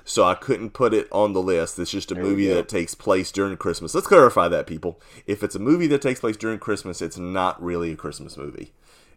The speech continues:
Speaker 1: Uh, Christmas movies are about Christmas,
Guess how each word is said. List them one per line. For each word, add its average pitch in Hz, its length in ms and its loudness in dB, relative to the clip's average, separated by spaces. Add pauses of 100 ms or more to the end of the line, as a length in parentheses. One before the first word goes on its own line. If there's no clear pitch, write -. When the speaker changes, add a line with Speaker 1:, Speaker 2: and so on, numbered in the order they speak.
(140)
Speaker 1:
Uh, 76 420 -10
Christmas 95 420 -6
movies 90 440 -6
are 76 300 -6
about 87 460 -2
Christmas, - 580 -8